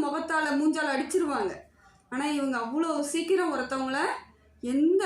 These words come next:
விதத்திலும் மனசை கஷ்டப்படுத்தவே மாட்டாங்க. ஆனா இதுதாங்க இவங்களுக்கு இன்றைய வரைக்கும் பிரச்சனையா இருக்குது. இதனாலேயே இவங்களோட வளர்ச்சி எல்லாம் தடைபட்டு போகுதுங்க. ஏன்னா இந்த குடும்ப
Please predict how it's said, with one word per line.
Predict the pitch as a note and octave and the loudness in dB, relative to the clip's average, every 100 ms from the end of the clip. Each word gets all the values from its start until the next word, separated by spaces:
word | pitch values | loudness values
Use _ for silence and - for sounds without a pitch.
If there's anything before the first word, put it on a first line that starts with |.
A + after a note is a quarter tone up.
| D4+ | 0
விதத்திலும் | C4 D4 E4+ - F4 E4+ A#4 G4+ | -2 -2 -2 0 2 2 2 0
மனசை | C#4 D4+ - E4+ | 0 0 0 -2
கஷ்டப்படுத்தவே | E4+ C4+ - E4 D#4 - D4 C#4+ E4 | -4 -6 -4 -6 -4 -4 -2 0 2
மாட்டாங்க. | D#4+ C4+ B3+ A3+ F#4 - _ - - - | 2 0 -2 -2 -4 -6 _ -20 -10 -4
ஆனா | B3+ D#4 C#4 | 0 0 0
இதுதாங்க | B3+ C4 D4 C4+ E4+ G#4 F#4 A#3+ | 0 0 -2 0 2 2 2 0
இவங்களுக்கு | C4 C#4 D#4+ D#4+ D4+ F4+ D4 B3+ | 0 2 2 4 2 0 0 2
இன்றைய | C4+ C#4+ E4 D#4+ | 2 2 0 0
வரைக்கும் | D4 C#4+ D#4 F#4+ - | 0 0 0 -2 0
பிரச்சனையா | C4 C4 E4 D4+ D4+ D4+ | -2 -2 0 0 2 0
இருக்குது. | C#4 C4 C4 C#4 C#4 | 0 -2 -4 -4 -2
இதனாலேயே | C4 C#4+ D#4+ E4 D#4+ D#4+ D#4+ D#4 F#4+ | -2 0 2 2 2 2 2 4 4
இவங்களோட | E4+ D4 D4 C4+ B3 B3 A#3+ | 4 2 0 0 0 0 -2
வளர்ச்சி | A3 B3 D4+ E4 E4+ D#4 | -2 -2 -2 -2 0 0
எல்லாம் | C#4+ D#4 E4 | 0 0 0
தடைபட்டு | C4+ B3+ C4+ C4 B3+ | -2 -2 -2 -4 -4
போகுதுங்க. | A#3+ A#3 A3 G3 G3 - _ _ _ _ _ - | -2 -2 -2 -2 -6 -12 _ _ _ _ _ -6
ஏன்னா | D4 F4 | 0 2
இந்த | G4 D#4 C#4+ | 4 2 0
குடும்ப | E4+ G4 A#4+ A#4+ A#4+ | 2 4 4 2 0